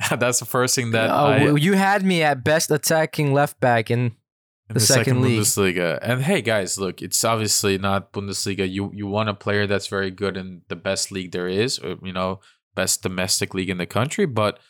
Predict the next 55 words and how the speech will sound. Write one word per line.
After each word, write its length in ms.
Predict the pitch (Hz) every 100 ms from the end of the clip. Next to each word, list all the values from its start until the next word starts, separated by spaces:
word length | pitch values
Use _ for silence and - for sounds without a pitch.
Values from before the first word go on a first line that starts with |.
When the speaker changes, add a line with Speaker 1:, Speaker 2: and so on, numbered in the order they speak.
| _ _ _ _
Speaker 1:
I 60 | 175
don't 140 | 302
think 160 | 302 233
the 80 |
second 320 | 160 131 110 101
Bundesliga 460 | 101 95 101 90
is 180 | 92 85
bad. 400 | - 92 104 123
You 120 | 98
know, 160 | 92 92
we, 160 | 98 67
we've 240 | 107 113
seen 180 | - 123
Speaker 2:
I 20 |
think 100 | 117
Speaker 1:
players 360 | 110 107 110 -
Speaker 2:
it's 80 | -
probably 160 | 135
Speaker 1:
from 80 | 127
Speaker 2:
better 200 | 123 131
Speaker 1:
second 200 | 139 139 143
Speaker 2:
than 60 |
Speaker 1:
leagues. 140 | 101 101
Speaker 2:
Turkish 340 | 151 170 -
league. 240 | 110 101 - _ _ _
Speaker 1:
Probably 760 | 104 120 143 117 131 127 82 117
in 100 | 101
some 200 | - 107
ways. 180 | 101 104
And 140 | 120 127
they're 80 | 156
competing 500 | 160 156 170 170 131
too. 220 | 165 120
It's 200 | 85 -
not 120 | 127 120
like 140 | 120
he's 160 | 117 -
coming 220 | 120 117
from 300 | - 117 110
a, 240 | 110 107 110
you 560 | - _ _ _ -
know, 140 | 107 98
a 20 |
lower 640 | 104 110 113 113 110 110
level 320 | 107 107 107 104
team 420 | - 107 120 127
from 240 | - 104
the 100 | 98
league 300 | 95 101 104
who's 160 | 110 98
in 80 | 101
relegation. 680 | 98 98 95 98 - 113
No, 200 | 110 117
he 220 | 92 101 107
is 220 | 104